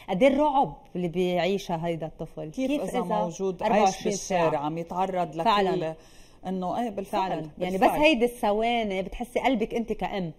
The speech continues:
Speaker 2: قد
Speaker 1: أو
Speaker 2: إيه
Speaker 1: كبي.
Speaker 2: صعبة. طبعًا.
Speaker 1: غلي، خلينا نستعمل هيدي الكلمة،
Speaker 2: أكيد،
Speaker 1: غلي.
Speaker 2: أكيد.
Speaker 1: فكيف إذا ولد عن جد فعلًا موجود؟ واللي بيوجع أكتر من رقتي نقطة الأهل. الأهل في كتير قد إيه على البحث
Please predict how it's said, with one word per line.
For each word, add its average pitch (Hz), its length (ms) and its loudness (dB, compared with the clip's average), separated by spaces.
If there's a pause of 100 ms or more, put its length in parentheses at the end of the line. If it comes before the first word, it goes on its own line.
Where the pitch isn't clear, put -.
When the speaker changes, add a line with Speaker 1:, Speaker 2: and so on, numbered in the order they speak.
(240)
Speaker 2:
قد 180 80 -4
Speaker 1:
أو 202 120 4
Speaker 2:
إيه 208 100 4
Speaker 1:
كبي. 196 120 0
Speaker 2:
صعبة. 202 360 4 (100)
طبعًا. 196 120 0
Speaker 1:
غلي، 294 280 8 (220)
خلينا 233 300 2
نستعمل 220 480 0
هيدي 214 220 4
الكلمة، 220 420 2
Speaker 2:
أكيد، 494 120 6
Speaker 1:
غلي. 262 340 4
Speaker 2:
أكيد. 320 240 -4
Speaker 1:
فكيف 320 220 -2
إذا 247 220 2
ولد 240 320 2
عن 190 140 -2
جد 240 180 -4
فعلًا 202 280 -2
موجود؟ 156 440 -6 (260)
واللي 202 160 6
بيوجع 262 460 4
أكتر - 280 -4
من 202 60 -4
رقتي 220 360 -6
نقطة 202 340 -8
الأهل. 190 460 -6 (340)
الأهل 233 340 -2
في - 140 -12
كتير 254 340 -6
قد 180 200 -6
إيه 202 120 -2
على 165 120 -2
البحث 170 320 -8